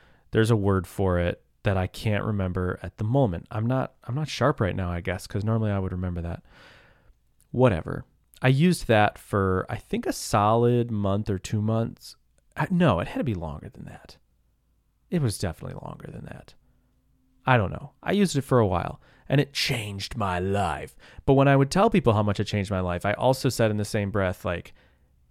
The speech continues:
"It is just a to-do list." So to-do lists changed my life. But I do believe in to-do lists in a pretty big way. Um,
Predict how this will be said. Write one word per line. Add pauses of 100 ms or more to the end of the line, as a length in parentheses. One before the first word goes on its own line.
(100)
"It
is
just
a
to-do
list."
So (100)
to-do
lists
changed
my
life. (520)
But (300)
I
do
believe
in
to-do
lists
in
a
pretty
big
way. (540)
Um,